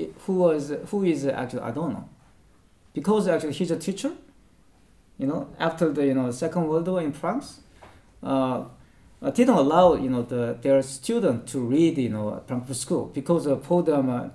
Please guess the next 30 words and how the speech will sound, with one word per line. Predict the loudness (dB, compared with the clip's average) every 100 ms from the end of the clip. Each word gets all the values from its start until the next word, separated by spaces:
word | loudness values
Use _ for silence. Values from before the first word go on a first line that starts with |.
| -12
because | -4 -2 0
they | 2
are | 2 2
a |
little | 0 0
bit, | -2 -4
you | -4
know, |
orthodox | -2 -4 -2 -4 -4
in | -8
the |
Marxist, | -6 -6 -6 -12 -12 -10
and | -8
then | -8 -8 -8 -10 -20 _ _ -20 -20 -20 _ _
the, | -2 0 0 0 -4 -8 -12 -20 _ -20 _ _ -6
the | -4 -4 -10
Frankfurt | -6 -6 -6
School | -2 0 0
was | -2 -4 -4
regarded | -4 0 0 0 -2 -4
kind | -6 -4
of |
heretic | -4 -2 -4 -2 -8 -8
Marxist. | -6 -4 -4 -4 -6 -2
<laughs> |
You | -2 0
know? | -2 -4 -18 -20 -20 -20 -20 -4
So | 6 8 8
when | 6 4 6
the | 8 8 6